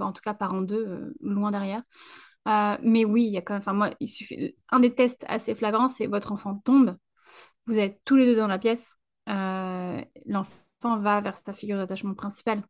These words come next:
quasiment instinctivement. Et bah, moi, ils viennent me voir, moi, hein, donc, euh,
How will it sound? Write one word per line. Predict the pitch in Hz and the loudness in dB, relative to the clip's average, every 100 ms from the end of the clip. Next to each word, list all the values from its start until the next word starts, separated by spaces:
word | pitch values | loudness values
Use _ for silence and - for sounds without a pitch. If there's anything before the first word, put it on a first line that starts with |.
| _ _ - 240 - | _ _ -16 -14 -4
quasiment | 214 214 214 208 202 196 - | -4 0 0 0 0 -2 -4
instinctivement. | 202 - 196 - 202 202 240 - - - _ - | -6 -4 -8 -6 -2 -2 -4 -10 -18 -18 _ -10
Et | 190 170 | -6 -4
bah, | 165 | -4
moi, | 156 175 | -4 -4
ils | 160 | -4
viennent | 160 | -6
me | 165 | -6
voir, | 170 214 | -4 4
moi, | 285 | 6
hein, | 190 202 | 6 2
donc, | 185 180 | -2 -4
euh, | 190 180 | 0 2